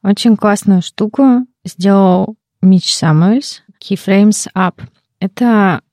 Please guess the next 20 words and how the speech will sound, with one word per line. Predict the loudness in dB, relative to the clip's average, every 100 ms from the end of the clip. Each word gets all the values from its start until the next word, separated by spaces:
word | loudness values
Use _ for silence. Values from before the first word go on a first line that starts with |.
| _
ну, | -2 -2
веб-приложение, | -2 -2 -2 -2 -2 -2 -2 -4 -2 -4 -6 _ _ _
которое | -6 -2 0 0
позволяет | -2 -6 -4 -4 -2 -4 -6
вам | -4 -2 -2 -6
создавать | -12 -10 -8 -4 -4 -4 -12 _
анимации | -4 -2 0 -4 -6 -8
на | -8 -8
C | -10 -12
S | -10
S. | -12 -12 -16 _ _ _ _
То | -4
есть, | -4 -4 -4
э, | -4 -2 -6 -8
ну, | -2 -2
представьте | -2 -6 -4 -4 -6 -8
себе | -10 -4 -2 -2 -4 _ _ -6
этакий | -4 -4 -6 -8 -8
вот | -12 -8
редактор, | -4 -4 -2 -4 -4 -6 -8